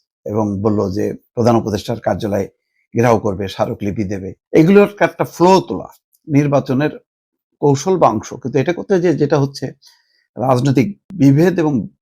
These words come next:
বিভক্তিটা আরো চূড়ান্ত রূপ নিচ্ছে। এক সময় ছিল বিএনপি আওয়ামী লীগ, ওই সময় রাজনীতির একটা ধরা-, ধা-, ধারণা ছিল,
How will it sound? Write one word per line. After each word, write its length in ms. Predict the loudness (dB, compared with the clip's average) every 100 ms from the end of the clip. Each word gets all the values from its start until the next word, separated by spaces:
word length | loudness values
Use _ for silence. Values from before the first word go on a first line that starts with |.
| _ -2
বিভক্তিটা 640 | 2 4 2 0 -2 0
আরো 120 | -2
চূড়ান্ত 420 | -4 -2 -2 -4
রূপ 180 | -8 -8 -10
নিচ্ছে। 280 | -14 -10
এক 140 | -12 -10
সময় 220 | -8 -8
ছিল 200 | -4 -2
বিএনপি 360 | 2 2 2 -2
আওয়ামী 280 | 0 0
লীগ, 120 | -2 -4 _ -2
ওই 100 | 0
সময় 220 | 2 4
রাজনীতির 460 | 4 2 -2 -2
একটা 180 | -4 -4
ধরা-, 800 | -6 -2 -2 -2 _ _ _ -4
ধা-, 420 | -4 -6 _ -8
ধারণা 240 | -4 -2 -4
ছিল, 220 | -2 -4